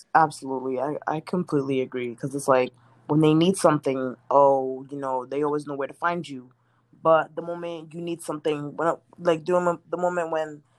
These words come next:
the tables turn and you reach out to them,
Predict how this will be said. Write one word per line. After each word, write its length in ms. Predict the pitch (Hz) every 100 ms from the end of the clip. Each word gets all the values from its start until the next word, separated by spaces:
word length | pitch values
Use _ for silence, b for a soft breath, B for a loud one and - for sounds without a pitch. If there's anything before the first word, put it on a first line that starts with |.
| _
the 120 | - 175
tables 300 | 185 151 -
turn 540 | 240 226 190 165 156 _ _ _ _ _
and 160 | 170 170
you 60 | 170
reach 200 | 165 165
out 160 | 165 160
to 80 |
them, 560 | 151 175 170 151 147 139